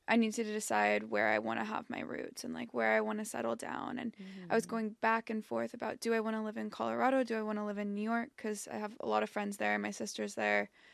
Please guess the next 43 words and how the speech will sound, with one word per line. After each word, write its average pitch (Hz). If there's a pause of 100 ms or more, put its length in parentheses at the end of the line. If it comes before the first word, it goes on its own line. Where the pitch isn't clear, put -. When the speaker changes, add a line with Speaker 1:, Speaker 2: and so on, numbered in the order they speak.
(180)
Speaker 1:
Do 226
I 233
wanna 226
live 226
in 220
L 214
A, -
which 233
is 214
where 110
I'm 226
from? - (160)
And 220 (520)
I 226
was 220
like, - (440)
"I 220
just 269
wanna 269
go 120 (220)
wherever 214
it -
just -
feels -
the -
warmest 117
and 214
wherever 208
I -
feel 117 (480)
the 220
most 208
connected 214
to 233
myself 226
in 214
all 226
areas -
of -
my -
life." -
Speaker 2:
Mm. 202
Speaker 1:
And 214